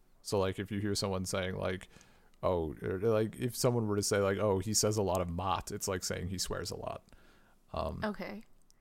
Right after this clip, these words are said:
Speaker 1: and there was a, there was a thing on the floor plan labeled as "Mott Warehouse," and
Speaker 2: Huh?
Speaker 1: someone's like, "They discovered my room." Like, everybody was just <laughs> joking about this, like, a "mott warehouse," a swearing warehouse.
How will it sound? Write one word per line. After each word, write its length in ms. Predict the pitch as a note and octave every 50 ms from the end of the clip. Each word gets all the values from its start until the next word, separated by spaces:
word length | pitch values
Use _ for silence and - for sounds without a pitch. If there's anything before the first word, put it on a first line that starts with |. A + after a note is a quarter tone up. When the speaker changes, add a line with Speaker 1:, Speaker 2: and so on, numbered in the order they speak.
| - - -
Speaker 1:
and 100 | D#3+ D3+
there 80 | D3+
was 160 | D3 D3+ C3+ C#3+
a, 80 | D3+
there 260 | C3+ C#3 C3 C#3 C#3 C3+
was 160 | C3 C3+ B2+
a 100 | C#3 C3+
thing 260 | - - - B2 A#2+
on 120 | B2+ B2 A#2+
the 60 | A2
floor 260 | - - - G#2 G#2+
plan 260 | G#2 - A2+ G#2+ G2+ G2+
labeled 280 | G2+ G#2 G#2 A2 G2+ F2
as 100 | G#2 A2
"Mott 400 | G#2+ G2 F#2+ F#2 F#2 G2+ - -
Warehouse," 720 | B2 G#2+ G2 F#2 G2 G#2+ B2+ B2+ C3+ D3 - - - - - - _ _ - - - - - - - _ _ _ _ _ _ _ _ - - -
and 480 | B2+ A#2+ A#2+ D3 C3+ C#3 C#3 C#3 B2+ - -
Speaker 2:
Huh? 380 | - A#3 A3+ A3 A3+ B3 D#4 F#4
Speaker 1:
someone's 420 | F#4+ - B2+ A#2 A#2+ B2 A#2+ G#2+
like, 280 | A#2 A2+ G#2 G#2 - - -
"They 200 | A2+ A2 A2+ G#2
discovered 640 | G2 G#2 - - - - G#2+ G#2 - A#2 G#2 F#2+
my 120 | G2+ F#2+ F#2+
room." 480 | F2+ E2+ F#2 G#2 G#2 G2 F2+ F#2 E2+ E2 - - - - - - _ _ _
Like, 220 | - G#2+ G#2 G#2+
everybody 380 | G2+ G#2 A2+ A#2+ A2+ B2 A#2 A#2
was 140 | A2+ A2+ A#2
just 240 | - - - - -
<laughs> 40 | -
joking 420 | - - - A#2+ A#2 B2 - C3+
about 300 | A#2 A2 A2+ A2+ A2 A#2+ A#2+
this, 340 | A#2+ A2+ A#2+ - - -
like, 320 | B2 A#2+ A2 A2 G#2 - - -
a 80 | - G#2+
"mott 400 | G2+ F#2+ F2+ D#2+ F2+ F#2 - -
warehouse," 440 | G#2+ F#2 F#2 - - - - - -
a 40 | -
swearing 580 | - - - A2+ - - - F#2 G2 G2+ G#2+ -
warehouse. 560 | - - G#2 G2+ - - - A#2+ - -